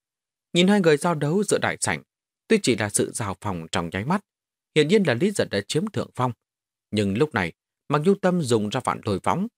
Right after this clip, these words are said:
rất nhiều người đã thẩm đoán Lý Giật sẽ hết cách với nàng. Các kiểu ánh mắt nhìn khiến Lý Giật bực bội.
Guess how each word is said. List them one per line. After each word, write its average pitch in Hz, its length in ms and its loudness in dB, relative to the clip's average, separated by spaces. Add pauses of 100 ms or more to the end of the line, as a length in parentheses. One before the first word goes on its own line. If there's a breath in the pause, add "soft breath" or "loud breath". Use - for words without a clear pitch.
(360)
rất 127 200 0
nhiều 101 120 0
người 85 280 -2
đã 92 100 0
thẩm 82 240 -8
đoán 160 260 -2 (400)
Lý 147 100 4
Giật 107 200 -2 (160)
sẽ - 180 -6 (100)
hết 170 220 -2
cách 190 180 -2
với 127 120 0
nàng. 98 180 -4 (1600)
Các 139 160 0
kiểu 101 140 2
ánh 117 200 -2
mắt 190 200 0
nhìn 90 240 -2 (240)
khiến 151 140 2
Lý 208 160 2
Giật - 180 0
bực 104 220 -4
bội. 98 180 0